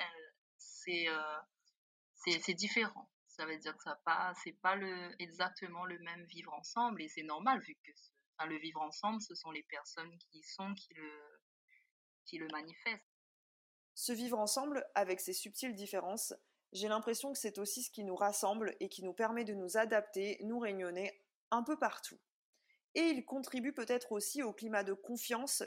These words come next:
Speaker 2: qui est déjà créé par le volontariat pour développer son parcours professionnel.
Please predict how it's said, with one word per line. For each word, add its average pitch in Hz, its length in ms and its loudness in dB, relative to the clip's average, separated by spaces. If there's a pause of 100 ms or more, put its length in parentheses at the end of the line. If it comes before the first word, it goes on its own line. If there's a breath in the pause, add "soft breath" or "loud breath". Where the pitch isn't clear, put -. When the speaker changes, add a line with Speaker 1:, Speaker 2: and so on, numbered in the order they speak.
Speaker 2:
qui - 100 -2
est 185 80 2
déjà 262 360 4
créé 233 460 2
par 226 220 2
le 202 80 4
volontariat 202 680 2
pour 185 200 -8
développer 208 400 0
son 202 160 -6
parcours 196 320 -2
professionnel. 196 560 -4